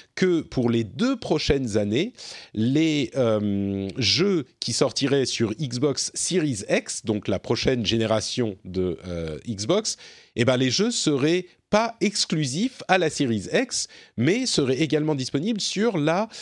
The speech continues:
euh, Xbox One. Donc ça veut dire qu'il serait, euh, euh, euh, disponible sans doute, bah, sur Xbox One, sur Series X, et on peut l'imaginer également sur P C, puisque depuis, euh, quelques années déjà,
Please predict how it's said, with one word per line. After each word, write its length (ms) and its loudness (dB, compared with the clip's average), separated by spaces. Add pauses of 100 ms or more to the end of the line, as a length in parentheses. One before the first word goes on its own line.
(140)
euh, 480 2
Xbox 480 0
One. 420 2 (280)
Donc 120 0
ça 100 2
veut 100 -2
dire 180 2
qu'il 160 -6
serait, 480 2
euh, 240 0 (560)
euh, 280 -2
euh, 180 2
disponible 560 -2
sans 240 0
doute, 300 -2 (220)
bah, 220 2
sur 240 0
Xbox 380 -2
One, 260 2 (140)
sur 240 -2
Series 360 2
X, 200 -2 (240)
et 100 4
on 140 0
peut 140 2
l'imaginer 580 0
également 500 0
sur 400 -2
P 200 0
C, 280 0
puisque 340 -2
depuis, 600 0
euh, 160 0
quelques 340 0
années 200 2
déjà, 340 0